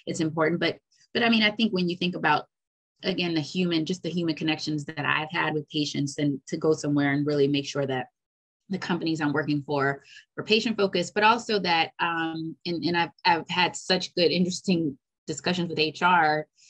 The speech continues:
uh, departments at companies when I've interviewed about the C-suite and what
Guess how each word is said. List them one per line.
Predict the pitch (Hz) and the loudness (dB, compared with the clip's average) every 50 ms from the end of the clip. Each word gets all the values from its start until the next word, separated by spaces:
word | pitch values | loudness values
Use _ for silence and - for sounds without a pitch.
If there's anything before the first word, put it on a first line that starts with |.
| - - _ _ - | -20 -20 _ _ -4
uh, | - - - | -2 0 0
departments | - 180 - 202 190 180 175 170 170 160 160 | 0 2 2 2 2 2 0 -2 -4 -4 -6
at | 151 - | -6 -2
companies | - 240 240 254 247 226 202 185 180 | 2 4 4 4 4 4 2 2 2
when | 175 170 | 2 0
I've | 160 147 | -2 2
interviewed | 180 233 294 262 190 170 165 165 165 - | 2 4 4 4 2 0 0 0 0 -2
about | - 160 160 165 160 160 160 156 - | -4 -2 -2 0 0 0 0 -2 -4
the | - | -10
C-suite | 180 - 254 277 294 285 - 160 120 107 147 | -6 -2 0 0 0 0 -2 -2 -2 0 -2
and | 160 165 160 | -2 -2 0
what | 156 170 170 170 | 0 -2 -2 -4